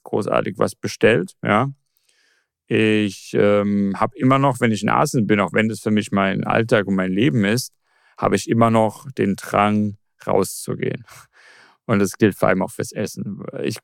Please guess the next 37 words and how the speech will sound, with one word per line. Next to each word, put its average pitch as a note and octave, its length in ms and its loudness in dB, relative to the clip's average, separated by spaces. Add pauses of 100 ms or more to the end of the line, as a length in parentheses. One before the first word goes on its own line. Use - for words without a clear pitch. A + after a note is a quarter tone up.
bin A#2 100 4
normalerweise, A2 680 4
ich - 120 -14
koche - 220 0
einmal C3+ 220 0
am C3 100 -2
Tag, C#3+ 260 -2 (300)
ja, A2+ 300 0 (480)
weil G2+ 120 4
es G2 120 -2
einfach G#2 260 -2
auch, - 220 -2 (280)
zum G#2+ 180 -4
einen, G#2+ 280 2
äh, - 300 -8 (440)
koche - 220 -2
ich - 140 -8
gerne. D3 420 2 (960)
Zweitens, A2 720 0 (160)
ähm, G2+ 460 2
behaupte G#2+ 400 2
ich, G2+ 260 -2
dass - 920 -2 (580)
das - 200 -4
auch - 120 -10
gesünder G#2 400 4
ist, - 240 -14
muss G#2+ 180 -6
man A2 100 -2
so, A2 120 -2
so - 140 -6
formulieren, - 420 -6
vor - 160 -2
allem, G2+ 80 2
wenn F#2+ 80 0
man F#2+ 120 0
auf F#2+ 100 -2